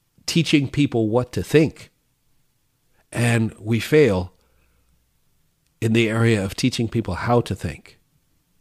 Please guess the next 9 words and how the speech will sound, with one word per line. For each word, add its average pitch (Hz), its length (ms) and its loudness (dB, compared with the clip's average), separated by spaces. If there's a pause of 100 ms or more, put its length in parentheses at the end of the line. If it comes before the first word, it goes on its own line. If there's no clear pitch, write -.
(840)
You 143 100 2
see, 135 340 2 (1300)
you 147 140 6
don't 135 180 6
need 127 180 4
me 117 120 2
to 110 140 -4
teach 117 400 -2
you 90 300 -4